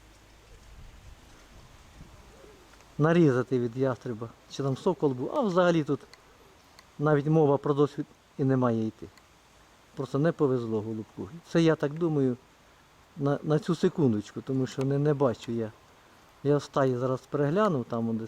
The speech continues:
сидить. І там немає. Ай, ти ж моя хороша. А де твоя подружка? Де твоя подружка? Забава, ти де? Зараз жарко.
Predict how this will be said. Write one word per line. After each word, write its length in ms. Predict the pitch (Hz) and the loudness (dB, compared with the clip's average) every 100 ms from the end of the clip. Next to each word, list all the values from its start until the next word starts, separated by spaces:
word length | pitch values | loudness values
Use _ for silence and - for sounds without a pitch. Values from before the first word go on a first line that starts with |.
| - | -12
сидить. 440 | 110 92 107 - - _ _ _ - - - - _ _ _ 123 | -14 -12 -12 -14 -20 _ _ _ -20 -20 -20 -20 _ _ _ -10
І 60 | |
там 240 | - 175 143 | -6 -4 -2
немає. 460 | 127 110 107 117 - _ _ - _ _ _ _ _ _ - | -2 -2 -4 -6 -14 _ _ -20 _ _ _ _ _ _ -8
Ай, 320 | 143 147 151 | -2 2 2
ти 140 | 147 131 | 0 -2
ж 80 | 127 | -2
моя 280 | 131 127 - | 0 -2 -2
хороша. 320 | 131 123 139 | -2 -2 -2
А 20 | |
де 160 | 143 180 | 2 2
твоя 220 | - 151 | 4 2
подружка? 540 | 143 135 131 - - 107 _ _ _ _ _ _ - - _ _ _ _ _ _ - | 2 -2 -2 -4 -8 -14 _ _ _ _ _ _ -20 -20 _ _ _ _ _ _ 0
Де 120 | 156 | 0
твоя 180 | 151 147 | 4 2
подружка? 540 | 139 131 123 - 113 - _ _ _ - _ _ _ _ _ _ _ _ _ - _ _ 143 | 0 -4 -4 -4 -10 -10 _ _ _ -20 _ _ _ _ _ _ _ _ _ -20 _ _ 0
Забава, 440 | 151 185 226 185 | 2 4 4 4
ти 140 | 185 | 2
де? 220 | 180 196 - _ _ _ _ _ _ _ _ _ _ _ _ _ _ _ _ _ _ _ _ _ _ _ _ _ 139 | 2 2 0 _ _ _ _ _ _ _ _ _ _ _ _ _ _ _ _ _ _ _ _ _ _ _ _ _ -8
Зараз 300 | 143 147 135 | -2 0 2
жарко. 400 | 190 175 - | 2 2 -4